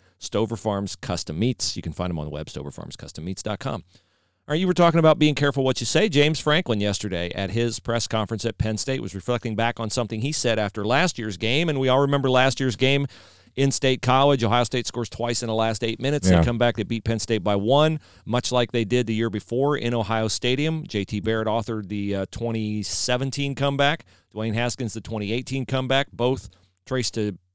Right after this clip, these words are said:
Speaker 1: Buckeyes coming back from two scores down in the fourth quarter, and James Franklin got frustrated last year after it happened again. And he said, and I quote, "It's not gonna happen again. I'm not a negative guy, but I'm gonna make sure that as our program, we do everything right, and we grow every single day, and we challenge ourselves every single day, and we get uncomfortable. We get comfortable being uncomfortable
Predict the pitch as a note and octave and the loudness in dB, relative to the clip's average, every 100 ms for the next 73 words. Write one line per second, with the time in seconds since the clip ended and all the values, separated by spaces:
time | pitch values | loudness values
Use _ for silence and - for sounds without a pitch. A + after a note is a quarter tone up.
0 | _ B2 - A#2+ - B2+ A2 A#2 A2+ G#2+ | _ -4 0 -2 0 -4 -2 -2 -2 -8
1 | - A#2+ - A2+ F#2 A2+ A2+ G2+ - G#2 | -6 -6 -2 -4 -2 -2 0 -2 -4 -8
2 | - C3+ D3 C3 G#2+ A#2+ A2+ A2+ A#2 A2+ | -4 0 2 2 0 -2 -2 -4 -4 -2
3 | A2 G#2+ - B2+ - A#2+ A#2+ A2 A2+ A#2+ | -2 -2 -2 -4 -2 -2 -2 -2 -2 -2
4 | - A#2+ A#2+ - - - _ - A2 A#2+ | -4 -4 -4 -6 -18 -20 _ -4 -2 -2
5 | G#2+ A2 G#2+ G#2+ G2+ C#3+ D#3 D3+ - _ | -2 -2 -2 -4 0 2 2 0 -6 _
6 | _ _ _ _ - B2+ A#2 C3+ - F3 | _ _ _ _ -8 -2 2 2 4 4
7 | A#2 D#2+ _ A2+ C3 - C#3 - C#3+ D3+ | 4 0 _ -2 0 4 2 2 -2 2
8 | G3+ B3+ - A#2 G2 G#2+ - G#2+ G2+ E2+ | 2 2 2 -2 -2 -4 -8 -8 -6 -8
9 | - _ _ _ _ - C3 E3 D3+ D3 | -10 _ _ _ _ -2 4 6 6 6
10 | C#3 G#2 C3+ C#3 C3 C3 B2 B2 A#2+ - | 4 4 4 4 4 2 2 2 0 0
11 | C3+ C3+ A#2 G#2+ A2 A2 - C3+ B2 B2+ | 0 0 2 0 0 -2 0 0 2 0
12 | A#2+ A#2+ A#2 A2+ A2 G#2+ F#2+ G#2+ C3 B2+ | 0 0 2 2 2 -2 -2 0 0 0
13 | G#2 G2 F2 A#2 A#2 G#2 G#2 G#2 F#2 E2+ | -4 -4 -2 0 2 0 -2 -4 -4 0
14 | B2+ B2 G#2 - A2+ A2+ G#2+ - G#2+ G2+ | 2 2 0 -2 -2 0 -2 -2 -2 0
15 | G#2 G2+ G#2+ G2 G#2+ G#2+ G2 F2 A2+ A2 | -2 -4 -4 -2 0 0 -2 -2 0 0
16 | A#2 - F#3 - G2+ F2 F2+ F2+ A2+ - | -2 2 2 2 -4 -4 -4 -2 -2 0
17 | D3+ - C#3 D3 A#2+ G3+ F#3 B2 G2 - | -2 -2 0 2 4 4 4 2 0 -4
18 | E2+ - D#2+ - | -6 -8 -12 -14